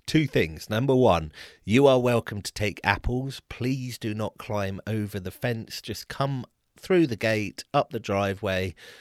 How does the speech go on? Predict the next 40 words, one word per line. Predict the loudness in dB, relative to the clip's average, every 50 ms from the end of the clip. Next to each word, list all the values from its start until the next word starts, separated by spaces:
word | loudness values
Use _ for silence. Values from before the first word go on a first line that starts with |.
| -20 _ _ _ _
into | -2 -2 -2 -2 -2 -4
the | -4 -4
garden, | -2 -2 -2 -2 -2 -2 -4 -6 -8 -8 -10 -14 _ _ _ _ _ -10 -10
and | -10 -8
take | -8 -8 -8 -8 -8 -10
whatever | -8 -6 -6 -8 -6
you | -8 -8 -6
want. | -4 -4 -4 -6 -6 _ -18 _ _ _ _ _ _ _ _ _ _ _ _ _ _ _ _ _ _ _ _ _ _ _ _ _ _ _ _ _ _ -20 -20 -20 -20 _ _ _ 0
And | 2 2 4
that | 4 2 2
was | 0 -4 -4
it. | -2 -2 -4 -4 _ -12
Fairly | -6 -2 0 2 2 2 0 -2
simple. | -6 -8 -10 -10 -10 -8 -8 -8
I | -8
thought | -6 -6 -6 -4 -4
I'd | -6 -8 -8
solved | -6 -6 -6 -6 -6 -6
all | -6 -4 -2
my | -2 -4
problems | -4 -6 -8 -8 -8 -8 -10 -10 -10 -8
there. | -6 -6 -6
There's | -6 -8 -10 -8
no | -6 -6 -6
reason | -6 -6 -6 -6 -8 -8 -10 -10
for | -8 -6
anyone | -6 -6 -6 -8 -10
to | -10
be | -12 -14
climbing | -14 -12 -8 -8 -6 -6 -6 -6
over | -6 -6 -8 -8
the | -10
fence | -8 -4 -2 -2 -2 -4 -6 -4
anymore, | -4 -4 -4 -4 -4 -4 -4 -6 -6 -8 -14 -20 -20 -20 -20 -10 _ 0
and | 2 2 2
there's | 2 0 0
no | -2 -2
reason | -2 -2 -4 -6 -6 -6 -8 -10 -10 -12 -12 -16 _ _ _ _ _ -14
to | -10 -6 -6 -6 -6 -6 -8 -10 -12 _ _ _ _ _ _ _ _ _
be | -10 -10 -10